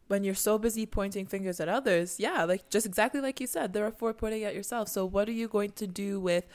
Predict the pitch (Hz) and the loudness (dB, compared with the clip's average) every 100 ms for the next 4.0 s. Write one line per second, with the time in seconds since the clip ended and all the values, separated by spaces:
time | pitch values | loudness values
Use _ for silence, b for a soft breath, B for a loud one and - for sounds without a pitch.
0 | B - 180 190 196 185 175 170 165 165 | B 2 4 4 4 4 6 4 0 2
1 | 175 165 170 165 - 175 165 170 b b | 2 2 -4 -6 -6 -8 -8 -8 b b
2 | b b b _ _ 196 185 180 175 170 | b b b _ _ 0 2 2 0 4
3 | 190 180 185 202 196 - 185 185 180 | 4 6 4 4 0 0 0 4 4